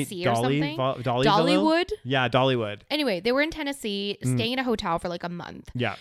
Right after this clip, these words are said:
Speaker 1: And I guess at this point, maybe they weren't even really romantically, you
Speaker 2: They were in
Speaker 1: know,
Speaker 2: separate rooms.
Speaker 1: they were in separate rooms,
Speaker 2: Yeah.
Speaker 1: okay? And the reason why they ca-, got caught, and this was apparently what made all the headlines.
Speaker 2: Yep.
Speaker 1: The reason why they ca-, got caught is because they ordered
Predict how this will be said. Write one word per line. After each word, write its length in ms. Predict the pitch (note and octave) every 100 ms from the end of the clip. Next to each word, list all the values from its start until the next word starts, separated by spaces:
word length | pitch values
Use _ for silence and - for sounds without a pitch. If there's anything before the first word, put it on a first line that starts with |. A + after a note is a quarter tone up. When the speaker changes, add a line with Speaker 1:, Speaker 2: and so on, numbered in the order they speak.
| -
Speaker 1:
And 100 | G#3+
I 60 | G#3
guess 320 | F#3+ C4 C4+
at 100 | A#3+
this 140 | G#3 -
point, 400 | - F#3+ F3+ F#3
maybe 220 | G3+ A3
they 100 | G#3
weren't 200 | G3+ G3
even 200 | F#3+ F#3
really 240 | F#3 F3+
romantically, 840 | F3+ F3+ F3 F#3 - F3 E3 E3+ -
you 60 |
Speaker 2:
They 80 | C#3
were 60 | D#3
in 60 |
Speaker 1:
know, 60 | D#3+
Speaker 2:
separate 180 | D#3 D3
rooms. 260 | C3+ A#2+ -
Speaker 1:
they 100 | B3+
were 100 | C4
in 80 |
separate 300 | C4 B3 -
rooms, 240 | D3 - A2+
Speaker 2:
Yeah. 140 | G2
Speaker 1:
okay? 360 | - G3 F3+ G#3+ - - _ -
And 500 | G3+ G3 F#3+ F#3+ F#3+
the 120 | G3 G3
reason 340 | A3+ D#4+ F4+
why 100 | B3+
they 120 | G3+
ca-, 160 | - G3+ -
got 220 | F#3 -
caught, 460 | - C#4+ F#3+ F#3 -
and 200 | G#3+ G#3
this 340 | A3 F4+ - -
was 200 | A3+ G#3+
apparently 440 | - D4+ F4+ C4+
what 140 | G#3 G3
made 180 | G3 F3
all 200 | G#3 A#3+
the 80 |
headlines. 520 | A#3 F3 A#2+ F#2 A#3 B2
Speaker 2:
Yep. 180 | A#2+ - - - - - _ _
Speaker 1:
The 100 | G#3
reason 280 | A3 C#4+ G#4
why 140 | F4+ D#4
they 80 |
ca-, 200 | C#4+ - -
got 200 | A3+ G#3+
caught 260 | - D#3+ G#2
is 120 | G#3+
because 580 | G3+ G#3 A#3 F#3+ G#2 A3+ _ _ _ _ -
they 160 | A3+ -
ordered 520 | C4 D4+ E4+ F4+